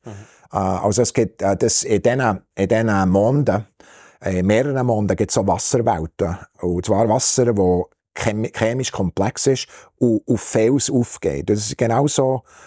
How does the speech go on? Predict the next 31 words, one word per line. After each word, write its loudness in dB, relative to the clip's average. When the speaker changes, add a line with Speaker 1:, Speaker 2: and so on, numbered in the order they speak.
Speaker 2:
Orte 0
wie 4
ganz -2
tief 2
in 2
den 0
Erdozeanen, 0
Speaker 1:
Mhm. -10
Speaker 2:
äh, 4
wo 2
wirklich 0
so 0
Brutstätten 0
sind -2
von 0
Leben, -4
Speaker 1:
Mhm. -20
Speaker 2:
von 0
Lebensvielfalt -2
Speaker 1:
Mhm. -12
Speaker 2:
auf -2
der 0
molekularen 0
Seite -4
und -2
so. -4
Und 0
einfach -2
die -4
Frage 2
ist, -2